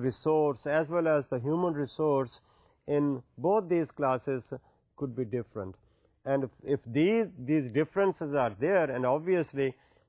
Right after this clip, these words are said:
since we are talking about the social stratification, the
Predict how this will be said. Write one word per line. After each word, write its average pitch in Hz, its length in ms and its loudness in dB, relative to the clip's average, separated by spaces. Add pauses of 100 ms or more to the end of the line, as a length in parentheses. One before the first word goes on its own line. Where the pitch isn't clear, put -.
since 139 180 0
we 131 120 -2
are 123 180 -2
talking 151 320 -2
about 143 220 0
the 123 100 -8
social 120 360 -8
stratification, 131 840 -4
the 117 100 -14